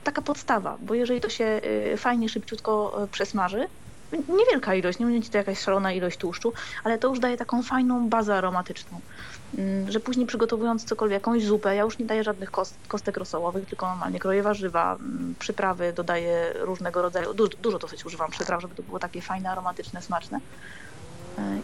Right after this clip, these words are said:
i, i faktycznie daje to dobry efekt. Już w tym momencie nie muszę korzystać z żadnych kostek, granulatów.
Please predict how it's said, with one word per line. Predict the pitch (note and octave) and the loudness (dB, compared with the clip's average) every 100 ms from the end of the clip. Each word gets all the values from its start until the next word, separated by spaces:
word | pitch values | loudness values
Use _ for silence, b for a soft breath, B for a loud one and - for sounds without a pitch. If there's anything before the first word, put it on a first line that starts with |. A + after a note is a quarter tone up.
| - | -2
i, | A3 A3 A3 | 0 0 -2
i | |
faktycznie | A3+ B3+ - - B3 | -4 -6 -6 -2 0
daje | A#3+ A#3 | 0 0
to | G#3+ | 0
dobry | A3 G#3 - | 2 2 2
efekt. | E3+ E3+ - | 0 -4 -4
Już | G3 G3 - | -4 -4 -4
w | |
tym | A3 | 0
momencie | G#3+ G#3+ G#3 | 0 0 0
nie | G#3 | 0
muszę | G3+ G3+ | 0 0
korzystać | G3 G3+ F#3+ F3 | 0 0 -2 -2
z | |
żadnych | F3 F3 F3 F3+ - | -2 -4 -8 -12 -8
kostek, | - G#3+ - F#3 | -2 -2 0 -2
granulatów. | F3+ F3 F3+ F3+ F#3 | 0 0 0 0 -2